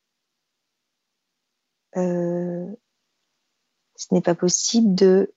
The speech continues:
euh, retourner dans le monde réel. Euh, et après,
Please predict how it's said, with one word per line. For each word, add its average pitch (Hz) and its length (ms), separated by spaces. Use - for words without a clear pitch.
euh, 175 300
retourner 185 720
dans 196 160
le 175 160
monde 190 480
réel. 175 640
Euh, 170 560
et 190 160
après, 208 640